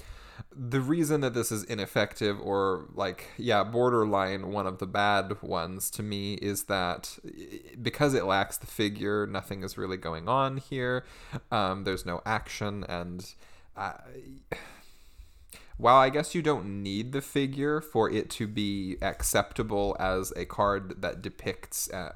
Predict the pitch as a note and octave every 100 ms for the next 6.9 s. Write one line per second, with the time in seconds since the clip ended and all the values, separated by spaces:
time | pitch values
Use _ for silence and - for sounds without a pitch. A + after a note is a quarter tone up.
0 | - - G#2 F#2+ F2+ F#2 F2 - - -
1 | - G#2 G2 F#2+ - - - - - -
2 | D3+ - D3 D3+ F3 E3 E3 E3+ E3+ -
3 | - - - - - - - - - C3+
4 | E3 E3 F3+ D3+ C#3+ B2+ A#2 A#2 G#2 -
5 | - F#2+ F#2 F#2+ - C3 C#3+ - G#2+ G2
6 | F#2+ F#2 F#2 F2+ F2+ F2+ A#2+ F#3+